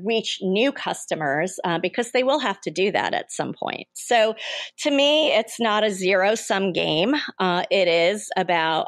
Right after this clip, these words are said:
opportunity, um, and new business processes. I do think, you know, just like we saw in the two thousand eight crash, and we've seen kinda in every downturn, we see companies go out of business. We see large institutions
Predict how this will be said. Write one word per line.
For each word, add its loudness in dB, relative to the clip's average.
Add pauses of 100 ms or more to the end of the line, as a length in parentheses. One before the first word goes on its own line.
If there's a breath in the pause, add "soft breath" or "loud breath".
opportunity, 0
um, 0
and 0
new 0
business -2
processes. 0
I 0
do -2
think, -2 (840 loud breath)
you 0
know, 2
just 0
like 2
we 0
saw 0
in 0
the 2
two -2
thousand 0
eight 0
crash, -2
and 0
we've -2
seen 0 (440 loud breath)
kinda 0 (100)
in 0 (180)
every 0
downturn, 0
we 0
see -4
companies -2
go 0
out 0
of -2
business. -2
We -2
see 0
large 0
institutions -4